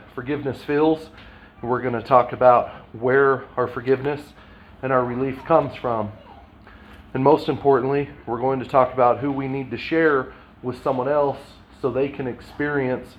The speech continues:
the same relief and the same forgiveness that we get. And I'll give you the spoiler alert right now.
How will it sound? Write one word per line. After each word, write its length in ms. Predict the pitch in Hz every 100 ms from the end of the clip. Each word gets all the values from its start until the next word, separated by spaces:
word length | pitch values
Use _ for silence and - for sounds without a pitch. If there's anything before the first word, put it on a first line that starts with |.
| - - -
the 80 | 120
same 360 | - 160 151
relief 380 | 131 113 113 107 - - - -
and 100 | 120
the 80 | 113 -
same 240 | 143 135
forgiveness 540 | 127 123 123 117 120 117 - - - - -
that 180 | 131 123
we 140 | 131
get. 400 | 110 123 110 - - - - - - - - - - - -
And 80 |
I'll 60 | 117
give 140 | 127
you 180 | 127 117
the 60 | 107
spoiler 440 | - 151 143 127
alert 300 | 127 135 127
right 220 | 107 143
now. 320 | 139 127 127